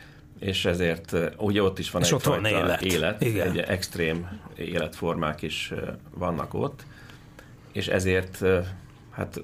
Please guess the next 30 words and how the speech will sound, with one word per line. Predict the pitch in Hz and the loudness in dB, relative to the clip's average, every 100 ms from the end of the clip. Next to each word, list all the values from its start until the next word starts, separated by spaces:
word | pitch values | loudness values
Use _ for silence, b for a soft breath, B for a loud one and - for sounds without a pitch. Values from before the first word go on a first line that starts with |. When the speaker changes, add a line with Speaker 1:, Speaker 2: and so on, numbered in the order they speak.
| - | -4
Speaker 1:
van | 87 92 | 0 2
egy | 82 | 2
esélye, | - - 78 78 | 4 4 4 2
egy, | 82 87 | 2 0
egy | 85 90 | -4 -2
nem | 95 | 0
nulla | 92 82 73 | 2 2 2
esélye, | 87 - 87 82 | 0 0 -2 -2
hogy | 85 80 | -4 -4
a, | |
hogy | 80 92 85 | -4 -4 -4
a, | |
hogy | - 85 | -4 -2
a | |
naprendszerben | 82 76 78 78 82 82 80 | 0 0 -4 -6 -4 -2 -2
mondjuk | 80 80 71 | -2 -4 -2
a | 80 76 | -2 -2
Európa | 92 95 85 85 76 | 0 2 2 -2 -4
talán | 90 85 | -2 0
a | 92 | 2
legolyan, | 101 95 85 82 82 | 2 2 2 2 0
leginkább | 98 98 95 87 87 | 0 0 2 0 0
olyan | 87 85 85 78 - - | 2 2 2 -4 -8 -8
égitest, | 87 90 80 76 80 - | -4 -2 0 0 -2 -4
amelyen | 87 85 87 87 - | -6 -4 -6 -8 -8
mai | 98 95 | -2 0
napig | 85 82 92 87 - | 0 -2 -2 -6 -6
esetleg | - - 87 - - - | -6 -6 -6 -8 -8 -8
ilyen | 71 69 - - - - - - - - | -8 -6 -6 -10 -16 -20 -20 -20 -20 -14
előfordulhat. | - 101 90 92 82 87 107 | -8 -6 -6 -6 -2 -2 -4